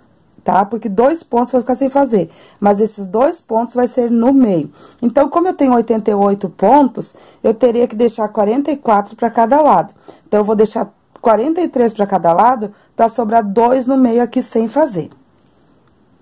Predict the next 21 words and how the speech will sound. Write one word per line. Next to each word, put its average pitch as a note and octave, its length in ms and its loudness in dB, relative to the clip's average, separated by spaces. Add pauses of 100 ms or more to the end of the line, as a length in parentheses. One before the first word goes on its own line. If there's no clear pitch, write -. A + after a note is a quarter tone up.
(580)
Então, G#3 180 2
agora A#3 240 2
eu C#4+ 60 2
vou C#4+ 100 0
fazer C4 320 2
aqui A#3 260 -4
pontos A3 520 -2
altos, A3 720 -2 (360)
só A#3+ 300 -2
que A#3+ 100 -6
aqui B3 300 -2
eu C#4 140 4
vou B3+ 200 0
começar B3+ 680 0 (580)
desta A3+ 400 0
forma. D#3+ 540 -4 (920)
Eu G3 140 -2
vou G3 160 0
introduzir G3 680 0
a C4+ 40 2
agulha. G#3 600 -2